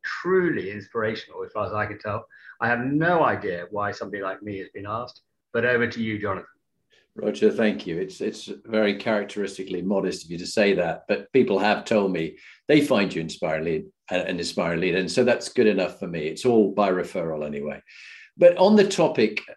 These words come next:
Speaker 2: before we go into your life and the work you're doing, Roger, of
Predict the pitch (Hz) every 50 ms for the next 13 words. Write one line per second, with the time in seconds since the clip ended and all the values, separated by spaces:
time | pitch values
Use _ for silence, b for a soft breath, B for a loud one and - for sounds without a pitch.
0 | _ _ 127 113 - - 131 117 107 113 110 104 104 101 101 - 104 101 104 98
1 | 95 95 95 95 92 - - 90 87 87 92 92 - - - 92 82 - - 117
2 | 117 107 95 85 85 82 78 78 - - 85 78 78 - 131 127 113 107 107 -